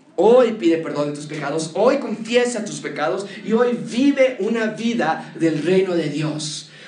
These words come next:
Una vida distinta, diferente, radicalmente opuesta a lo que el mundo nos ha enseñado que vivamos.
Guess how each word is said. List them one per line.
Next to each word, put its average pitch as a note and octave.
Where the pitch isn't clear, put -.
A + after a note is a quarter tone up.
Una G#3+
vida F#3
distinta, E3+
diferente, C#3+
radicalmente E3+
opuesta -
a B2+
lo B2+
que B2
el A#2
mundo D3+
nos C#3
ha A#2
enseñado A#2
que G#2+
vivamos. -